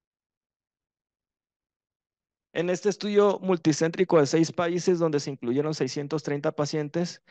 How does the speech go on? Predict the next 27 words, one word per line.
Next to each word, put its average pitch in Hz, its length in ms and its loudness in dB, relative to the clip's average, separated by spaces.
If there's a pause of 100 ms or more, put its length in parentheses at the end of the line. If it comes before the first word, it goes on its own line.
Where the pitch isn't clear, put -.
(460)
reportaron 170 560 4
que 175 80 -4
existe 165 320 -2
una 185 160 0
correlación 156 640 2
positiva 165 640 0
en 175 80 -2
el 151 100 -2
tratamiento 139 560 -2
con 143 160 -2
presión 151 380 -2
negativa 165 640 -2 (420)
y 170 140 -4
técnicas 165 500 0
de 135 100 0
cierre 156 300 2
dinámico 170 680 -2 (420)
con 147 160 -2
una 160 220 2
P 151 200 4
menor 147 300 0
a 139 60 -2
cero 139 240 -2
punto 135 300 -4
cero 123 240 -2
cero 120 220 0
uno 165 380 -2